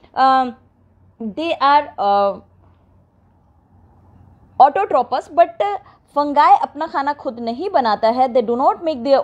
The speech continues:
own food, so they are heterotropous, they depend on other for their food, they depend on dead and, अ, अ, dead and decay organic material, अ, या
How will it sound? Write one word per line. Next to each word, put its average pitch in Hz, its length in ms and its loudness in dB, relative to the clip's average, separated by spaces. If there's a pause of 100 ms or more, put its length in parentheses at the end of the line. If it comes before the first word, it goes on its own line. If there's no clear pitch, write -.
own 247 180 0
food, 254 300 -6
so - 160 -14
they 262 360 2
are 277 100 -6
heterotropous, 240 600 -4
they 233 140 -2
depend 269 340 -4
on 302 140 -6
other 214 320 -6
for 240 220 -6
their 214 200 -4
food, 214 280 -10 (440)
they 294 100 -2
depend 320 400 -4
on 339 200 0
dead 262 340 0 (220)
and, 320 280 0 (360)
अ, 226 380 2 (120)
अ, 190 580 -6 (240)
dead 262 300 2
and 330 220 4
decay 359 300 -4
organic 254 480 4
material, 220 640 -6 (280)
अ, 208 520 0 (440)
या 240 380 2